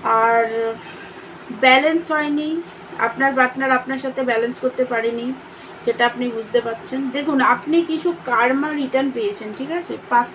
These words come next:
লাইফ কার্মা হতে পারে। আহ, তো সেই কারণেই কার্মা ব্যালেন্সের কারণেই কিন্তু পার্টনারের সাথে আপনার এই আজকে যে নেগেটিভ সিচুয়েশন, সেটা অনেক ক্ষেত্রে কার্মা ব্যালেন্সের কারণেই হয়েছে। দেখুন, ঘন্টাও বাজছে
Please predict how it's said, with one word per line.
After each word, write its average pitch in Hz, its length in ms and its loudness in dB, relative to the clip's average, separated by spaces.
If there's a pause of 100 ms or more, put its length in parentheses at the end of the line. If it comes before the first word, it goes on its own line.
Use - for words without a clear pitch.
লাইফ 285 220 -2
কার্মা 247 380 2
হতে 240 240 -4
পারে। 240 180 -4
আহ, - 1700 -4 (100)
তো 294 60 -2 (120)
সেই 302 280 0
কারণেই 339 420 6 (120)
কার্মা 269 300 4
ব্যালেন্সের 269 580 0
কারণেই 262 400 0
কিন্তু 277 180 -8 (100)
পার্টনারের 254 360 -2
সাথে 262 240 -8 (120)
আপনার 254 280 -2
এই 262 180 0
আজকে 240 360 -4
যে 254 200 2
নেগেটিভ 240 300 -4 (120)
সিচুয়েশন, 254 480 2 (120)
সেটা 254 220 0 (320)
অনেক 254 240 2
ক্ষেত্রে 269 300 -6 (240)
কার্মা 247 360 6 (120)
ব্যালেন্সের 240 500 0 (100)
কারণেই 233 420 2
হয়েছে। 185 280 -8 (580)
দেখুন, 262 240 6 (100)
ঘন্টাও 233 360 2
বাজছে 202 400 -4